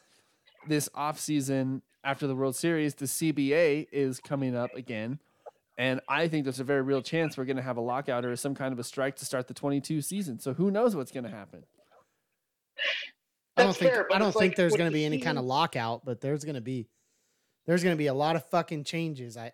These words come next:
Speaker 2: I, I feel like.
Speaker 3: With, with the season those the Giants have had, though, like, you really wanna let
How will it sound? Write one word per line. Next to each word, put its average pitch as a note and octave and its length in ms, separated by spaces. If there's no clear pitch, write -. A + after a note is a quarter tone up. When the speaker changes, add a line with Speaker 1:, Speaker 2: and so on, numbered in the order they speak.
Speaker 2:
I, C#3 240
I F3+ 180
feel A2 300
like. F#2+ 320
Speaker 3:
With, G#3 140
with A3 140
the F#3+ 140
season C#4 420
those A#3 260
the F3+ 80
Giants F#3 440
have D3 100
had, C3+ 300
though, B2 240
like, C#3+ 240
you E3+ 240
really A#3+ 240
wanna A#3 240
let F#3+ 260